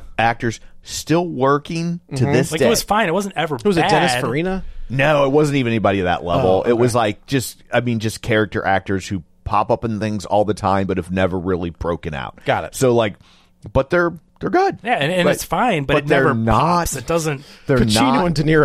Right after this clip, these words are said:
Speaker 1: Pacino and
Speaker 3: Right.
Speaker 1: De Niro,
Speaker 3: And
Speaker 1: right?
Speaker 3: so you just, it's just that difference. Uh, but, but I liked a lot of actors in this movie, though. I do really feel this is a weaker script by Diablo Cody. Like,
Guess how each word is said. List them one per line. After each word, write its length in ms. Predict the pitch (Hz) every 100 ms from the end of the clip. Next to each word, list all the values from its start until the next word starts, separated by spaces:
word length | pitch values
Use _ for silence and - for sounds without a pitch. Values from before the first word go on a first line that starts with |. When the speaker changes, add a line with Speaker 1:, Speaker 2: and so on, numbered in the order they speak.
| -
Speaker 1:
Pacino 340 | 131 143 135
and 60 | 110
Speaker 3:
Right. 200 | 117 110
Speaker 1:
De 60 | 98
Niro, 200 | 82 73 -
Speaker 3:
And 120 | 156
Speaker 1:
right? 100 | 190
Speaker 3:
so 80 | 175
you 200 | 156 165
just, 260 | 165 160
it's 160 | 175 -
just 200 | 175 -
that 200 | 147 127
difference. 560 | 160 196 123 110 - -
Uh, 340 | 117 113 117 127
but, 200 | 190 180
but 100 | 165
I 120 | 208
liked 340 | 214 220 392
a 40 | 349
lot 180 | 151 143
of 60 |
actors 400 | 139 156 165 160
in 60 | 151
this 140 | 147
movie, 280 | 143 156 185
though. 140 | 127 117
I 140 | 123
do 280 | 165 143 156
really 260 | 156 127 117
feel 280 | - 123 113
this 160 | 107 123
is 80 |
a 60 | 110
weaker 360 | 107 120 - 113
script 320 | - 117 -
by 140 | 110
Diablo 400 | 107 113 110 107
Cody. 320 | - 117 110 107
Like, 220 | 110